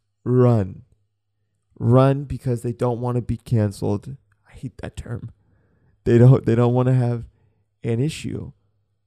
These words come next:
um, because political correctness is a, a,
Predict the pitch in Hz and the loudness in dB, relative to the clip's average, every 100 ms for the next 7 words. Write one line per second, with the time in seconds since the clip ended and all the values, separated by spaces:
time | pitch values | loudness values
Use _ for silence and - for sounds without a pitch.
0 | _ - 113 104 - - _ 120 117 123 | _ -12 -10 -10 -14 -18 _ -8 -2 0
1 | 120 - - _ 123 120 139 139 123 - | 0 -2 -16 _ -6 -4 -4 -6 -10 -8
2 | 117 131 - 120 117 117 - - 117 120 | -8 -8 -10 -12 -12 -12 -20 -16 -8 -6
3 | 117 113 - - _ _ _ _ _ _ | -6 -8 -14 -20 _ _ _ _ _ _
4 | _ _ _ _ _ _ _ _ _ - | _ _ _ _ _ _ _ _ _ -18
5 | 104 - - | -16 -16 -16